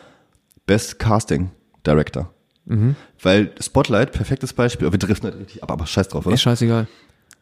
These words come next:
Speaker 1: Spotlight ist perfekte Beispiel. Du kannst niemand eine Hauptrolle geben.
Speaker 2: Ja.
Speaker 1: Und niemand war gut genug in der Nebenrolle, um Nebenrolle zu geben.
Speaker 2: Widows.
Speaker 1: Widows? Genau. Ähnliches Beispiel. Perfekt. Du kannst aber, wenn der ganze Cast geil zusammengespielt hat,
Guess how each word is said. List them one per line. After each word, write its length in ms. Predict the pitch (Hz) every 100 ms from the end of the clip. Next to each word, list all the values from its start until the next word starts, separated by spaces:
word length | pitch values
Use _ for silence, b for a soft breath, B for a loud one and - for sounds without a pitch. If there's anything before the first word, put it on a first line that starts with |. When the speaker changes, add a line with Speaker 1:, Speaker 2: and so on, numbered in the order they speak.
| _ 101
Speaker 1:
Spotlight 400 | - - 135 165
ist 100 | 117
perfekte 320 | - 113 143
Beispiel. 360 | 123 117 143 156
Du 100 | 127
kannst 320 | - 135 147
niemand 200 | 143 127
eine 40 | 110
Hauptrolle 320 | - 151 139
geben. 300 | 139 170 214
Speaker 2:
Ja. 220 | 113 107 -
Speaker 1:
Und 140 | 107
niemand 320 | 120 175 180
war 80 | 143
gut 220 | 113 156 -
genug 200 | 147 139
in 40 |
der 60 | 117
Nebenrolle, 340 | 120 127 123
um 120 | 107
Nebenrolle 380 | 110 120 92 82
zu 100 | -
geben. 200 | 80 76 85 -
Speaker 2:
Widows. 420 | 127 117 107 - b b b b _ _ _ _ _ _
Speaker 1:
Widows? 460 | 104 123 190 240 - _ _ _ _
Genau. 400 | - 202 185 95 - - - - -
Ähnliches 300 | 151 180 170
Beispiel. 340 | 170 170 -
Perfekt. 380 | - 135 147 147 b b b b b _ _ _ -
Du 80 |
kannst 400 | 107 131 202 -
aber, 400 | 101 104 135 208 233 _
wenn 140 | -
der 100 | 123
ganze 300 | 107 131 196
Cast 300 | 170 156 170 -
geil 120 | 147
zusammengespielt 600 | - 143 170 - 175 -
hat, 240 | 135 180